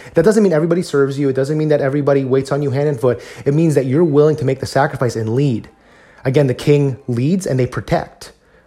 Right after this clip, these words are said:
Are you a good protector? If your family got caught in, God forbid, one of these riots, could you protect them?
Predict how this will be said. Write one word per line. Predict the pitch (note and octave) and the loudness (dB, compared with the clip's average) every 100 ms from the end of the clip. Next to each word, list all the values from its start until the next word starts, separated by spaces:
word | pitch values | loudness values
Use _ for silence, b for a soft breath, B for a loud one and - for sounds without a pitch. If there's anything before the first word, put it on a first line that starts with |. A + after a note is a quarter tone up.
| - | -2
Are | C#3+ | 2
you | D#3+ | 4
a | D#3+ | 4
good | D#3 | 2
protector? | D3+ C3 C#3+ C#3+ G2+ - B B B | -2 -4 -4 -4 -6 -8 B B B
If | A#2+ | -2
your | D3 E3+ | 2 2
family | - F3 G3+ E3 B2 C3 | 4 4 6 4 2 0
got | C3 B2+ | 0 -2
caught | - E3+ C3 | 0 0 0
in, | |
God | A2+ C#3 | 0 0
forbid, | C#3 C#3+ | 0 0
one | C3 D#3 | 2 2
of | D3+ | 2
these | D3 B2+ | 0 2
riots, | C3 D#3 G2 - - - b b b b b b _ _ _ _ _ _ | 2 2 0 -6 -12 -14 b b b b b b _ _ _ _ _ _
could | - F#3 | 0 2
you | F3 | 2
protect | D3+ D#3 F#3 - | -2 -2 -4 -4
them? | - - | -8 -8